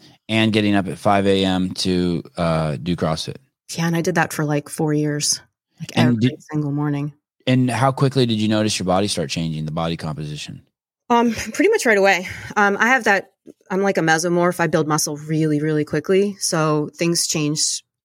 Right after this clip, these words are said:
Speaker 2: pretty fast. And I was, you know, I have this coordination. Like, I was pretty good at everything, except for pulling. I still can't pull very well, <laughs> but, uh,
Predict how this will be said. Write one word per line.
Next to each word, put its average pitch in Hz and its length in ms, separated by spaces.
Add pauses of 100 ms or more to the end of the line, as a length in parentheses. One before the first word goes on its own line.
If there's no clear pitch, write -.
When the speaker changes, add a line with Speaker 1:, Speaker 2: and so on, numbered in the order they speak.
(380)
Speaker 2:
pretty 151 160
fast. - 500 (280)
And 196 100
I 240 60
was, 277 220 (280)
you 214 80
know, 185 280 (280)
I 185 100
have 190 300 (160)
this 175 180
coordination. 165 640
Like, 165 120
I 165 60
was 165 120
pretty 202 240
good 156 200
at 139 100
everything, - 500 (880)
except 240 240
for 208 100
pulling. 147 500
I - 40
still 165 200
can't 147 260
pull 143 360
very 151 180
well, 147 160 (240)
<laughs> - 180
but, - 380
uh, 180 100